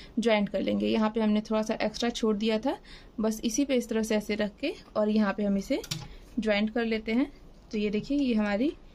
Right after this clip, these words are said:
और लंबी हो जाएगी। ऐसे ही करके मैंने यहाँ पे अपनी पूरी लंबी frill बनाई हुई है।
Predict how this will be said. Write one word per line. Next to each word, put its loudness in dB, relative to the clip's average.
और 4
लंबी 0
हो 2
जाएगी। 0
ऐसे 2
ही 4
करके 0
मैंने 2
यहाँ 2
पे 2
अपनी 4
पूरी 0
लंबी 4
frill 2
बनाई 2
हुई -2
है। -2